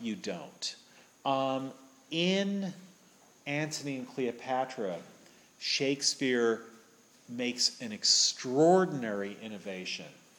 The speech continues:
which is to combine comedy and tragedy, and to write tragedy under what is essentially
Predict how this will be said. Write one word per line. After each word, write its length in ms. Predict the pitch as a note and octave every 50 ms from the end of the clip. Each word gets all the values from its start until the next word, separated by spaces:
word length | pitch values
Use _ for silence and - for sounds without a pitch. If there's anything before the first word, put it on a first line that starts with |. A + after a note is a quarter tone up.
| - - - - -
which 260 | A#2+ A2 - - A#2+
is 240 | A2 G#2 G2 - -
to 240 | - - - A#2+
combine 1000 | A2 - - A2 G#2+ G2 F2+ - A2+ A2+ B2 C3+ C#3 C#3+ C3+ A#2+ G#2+ G2+ F#2+ F#2 F#2+ - - - - -
comedy 680 | - - - A#2+ A2+ A2 G#2+ A2 G#2 G2+ G2+ G2 F#2 - - -
and 160 | G#2+ G#2 G2+
tragedy, 840 | - - - A#2+ G#2+ G#2 G#2 G2+ - G#2+ G2 F2+ F2 E2+ E2 D#2+ D#2+ - - - - - - - -
and 120 | G#2+ G#2+ G2+
to 120 | - A#2
write 400 | G#2+ G#2 A2 A#2 B2 B2 B2 -
tragedy 880 | - - - - C#3 C3 B2+ C3+ C3 C3 - B2+ A#2+ A#2 A2+ A2+ G#2+ - - - - - - - - - - - -
under 580 | C3 C#3 D3+ D#3 D#3 C#3+ C3+ C3 B2 A#2 A2+
what 260 | A2+ G#2+ A2 A2 G#2
is 160 | G#2+ G#2 - -
essentially 1000 | G2+ - - - - - C3+ C3+ C3 C3 - - B2+ A2+ G#2+ A2 G#2 G2 G2+ G#2